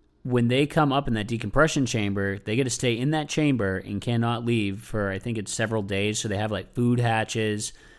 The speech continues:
that are dual pressurized to be able to receive the food without breaking that pressurization that they're at in there. And in the event that they have to abandon ship, then you have these divers in a decompression chamber.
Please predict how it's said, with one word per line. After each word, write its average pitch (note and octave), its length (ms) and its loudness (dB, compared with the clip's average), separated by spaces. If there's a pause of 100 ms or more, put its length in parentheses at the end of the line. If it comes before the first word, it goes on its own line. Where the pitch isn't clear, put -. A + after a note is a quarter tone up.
(140)
that A2+ 140 0
are G#2 200 2
dual A#2+ 460 4
pressurized A#2 960 2
to A#2+ 80 -2
be G#2+ 140 0
able A2 140 0
to A2+ 100 -2
receive A2 360 0
the A2 80 -4
food A#2 260 2
without G#2 300 0
breaking G#2 320 0
that G#2+ 240 -2
pressurization G2+ 800 -2
that A2 160 -4
they're A2+ 140 0
at A#2 160 2
in A#2 100 2
there. C3+ 300 0 (640)
And A#2+ 420 0 (180)
in C#3+ 160 4
the D#3+ 140 8
event C3+ 520 0
that A2+ 300 0
they A2+ 100 -2
have A#2 180 0
to A#2+ 120 0
abandon G#2+ 540 0
ship, - 440 -2 (380)
then A#2+ 220 0
you A2 100 0
have B2 160 2
these A#2 160 0
divers A2 420 2
in G#2 100 0
a - 20 -2
decompression G#2+ 580 -2
chamber. F2+ 540 -4